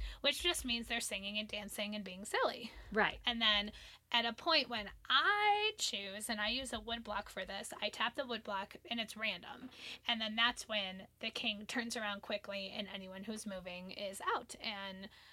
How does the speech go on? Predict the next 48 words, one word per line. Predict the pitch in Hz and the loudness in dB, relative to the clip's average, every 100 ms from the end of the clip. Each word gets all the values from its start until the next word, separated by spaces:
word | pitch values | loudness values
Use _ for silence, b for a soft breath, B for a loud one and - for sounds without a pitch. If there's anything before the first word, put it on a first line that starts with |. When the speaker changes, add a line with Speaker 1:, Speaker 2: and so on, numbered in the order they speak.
| B | B
Speaker 1:
um, | - 196 196 | -8 -6 -8
you | 202 202 | -10 -10
throw | - 185 185 | -8 -6 -6
that | 185 175 | -6 -6
person | - 208 - 196 | -6 -8 -8 -10
in | |
the | 196 | -4
dungeon, | 254 302 285 277 262 254 240 | 2 2 4 4 6 4 0
which | 214 - | -4 -4
just | 196 - | -4 -6
means | 185 185 - | -10 -10 -10
they | 190 | -10
have | - - | -12 -12
to | 220 | -10
sit | - - | -10 -8
down. | - - 262 B B | -10 -12 -14 B B
But | - | 2
then | 269 | 4
Speaker 2:
Okay. | 262 | 6
Speaker 1:
they | 277 | 4
can | 285 262 | 4 4
kinda, | 262 220 | 4 4
like, | 214 208 - | 2 0 -4
be, | 214 | -4
like, | 196 196 - | -2 -4 -6
the | 208 | -4
king's, | - 214 208 190 196 220 | -4 -2 -6 -8 -10 -10
like, | 185 - - - | -10 -12 -16 -12
minions | 214 208 196 190 185 185 190 | -8 -8 -8 -8 -8 -8 -10
and, | 185 | -12
like, | 196 175 | -12 -8
help | - 220 208 | -4 -4 -4
the | - | -8
king | 196 - 196 185 202 B B B B _ | -10 -10 -10 -10 -12 B B B B _
catch | - 233 - - | 0 0 0 -6
people | 214 - 202 | -8 -6 -6
who | 214 208 | -4 -4
are | 196 | -4
being | 196 190 190 | -8 -12 -10
sneaky. | - 196 190 208 208 220 B B B | -10 -10 -10 -6 -4 -6 B B B
But | 262 | 6
it's | 254 | 6
really | 285 262 247 | 6 8 8
always | - 233 226 220 | 6 4 2 0
up | 233 214 | -2 -2
to | 208 | -6
the | 208 | -6
king | - 214 | -4 -4